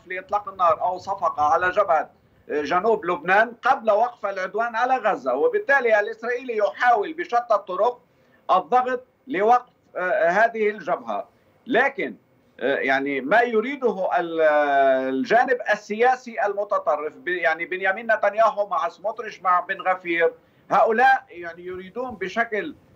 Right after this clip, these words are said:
آه، آه، جدي وبشكل قوي جدًا الذهاب إلى توجيه، آه، ضربة، آه، كبيرة للبنان. لكن الجانب الآخر جالنت، ونحن سمعنا وحضرتك يعني هلا تحدثتم في التقرير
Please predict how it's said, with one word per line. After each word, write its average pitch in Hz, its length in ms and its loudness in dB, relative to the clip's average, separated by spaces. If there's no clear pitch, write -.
آه، 117 220 -2
آه، 131 680 0
جدي 165 480 2
وبشكل 160 580 -4
قوي 226 300 0
جدًا 208 520 -2
الذهاب 190 540 0
إلى 208 460 0
توجيه، 180 480 -2
آه، 156 240 6
ضربة، 196 400 2
آه، 170 400 2
كبيرة 190 500 -2
للبنان. 143 600 -2
لكن 220 380 0
الجانب 220 580 0
الآخر 240 480 2
جالنت، 208 480 0
ونحن 165 600 -4
سمعنا 190 420 0
وحضرتك 165 600 -2
يعني 151 280 0
هلا 160 180 4
تحدثتم 185 640 0
في 175 80 -12
التقرير 180 520 0